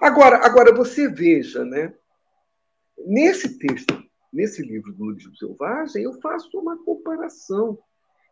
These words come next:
entre o pensamento do Chico Oliveira e do André Singer.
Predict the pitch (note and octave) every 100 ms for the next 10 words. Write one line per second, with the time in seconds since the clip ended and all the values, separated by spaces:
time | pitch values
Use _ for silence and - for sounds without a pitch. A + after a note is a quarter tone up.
0 | _ F#3 D#3+ - C3+ A2+ - _ B2+ F3
1 | - A#2+ A2+ A#2 C3 - A2 D#3+ G3+ -
2 | F3+ B3+ - - A#3+ C4 - E4+ F4 F4
3 | G#4 - D#4+ E4+ - -